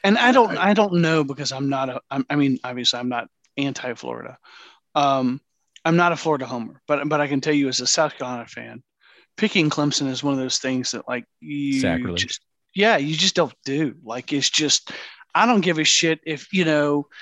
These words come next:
Speaker 1: if it costs you X, Y, Z, whatever. Like, you, you can't, no. Like, it, I, y-, you know, I hear people say there are bigger rival-, rivalries out there.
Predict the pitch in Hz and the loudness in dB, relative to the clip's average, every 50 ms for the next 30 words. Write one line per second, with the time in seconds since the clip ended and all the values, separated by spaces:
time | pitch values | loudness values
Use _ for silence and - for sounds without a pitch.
0 | - - - 165 151 170 156 - - 170 165 160 - - - - - - 180 170 | -18 -12 -8 -4 -4 -2 0 2 4 6 6 6 4 2 0 0 -2 0 0 0
1 | 165 156 151 - 165 165 156 - - 151 147 147 143 143 147 147 143 139 135 135 | 0 0 0 0 0 0 0 0 0 0 0 0 0 -2 -2 -2 -2 -4 -4 -4
2 | 135 147 165 175 143 123 107 107 117 _ _ _ - _ _ _ _ _ - 143 | 0 0 0 0 0 -2 -10 -12 -14 _ _ _ -20 _ _ _ _ _ -12 -12
3 | 139 - 165 175 165 - 185 175 175 160 - - 190 185 175 160 - - _ _ | -10 -6 -6 -6 -6 -6 -4 -6 -4 -4 -2 0 2 2 2 2 0 -2 _ _
4 | _ _ _ _ - 156 156 151 147 131 107 98 110 123 - - - - 147 143 | _ _ _ _ -6 -2 0 0 0 -2 -4 -6 -10 -14 -18 -16 -10 -4 -2 -2
5 | 151 143 127 165 170 165 - - - - - - - - - _ - 180 185 214 | -2 0 0 -2 -2 -2 -4 -10 -20 -20 -20 -20 -20 -20 -12 _ 0 4 4 6
6 | 233 247 247 240 247 - _ _ - 220 - _ _ - - - - - 247 202 | 6 6 6 4 2 0 _ _ -14 -14 -14 _ _ -20 -20 -18 -10 -2 0 2
7 | 202 202 196 190 - 185 190 190 165 - 208 214 220 208 - - 208 185 185 170 | 4 4 4 4 4 4 2 2 2 0 0 0 0 -2 -2 -4 -6 -6 -4 -4
8 | - - 170 160 156 156 151 147 143 139 151 147 147 147 135 135 131 131 135 139 | -2 0 0 0 0 0 0 -2 -2 -4 -6 -6 -4 -4 -4 -4 -4 -4 -4 -4
9 | 151 147 156 160 160 160 - _ - 147 139 156 156 165 165 160 165 165 175 160 | -4 -4 -4 -4 -6 -8 -12 _ -4 0 0 0 2 0 0 0 0 -2 0 0
10 | 165 139 131 147 151 - 185 180 180 190 208 | 0 0 0 -2 -4 -4 -4 -4 -4 -4 -8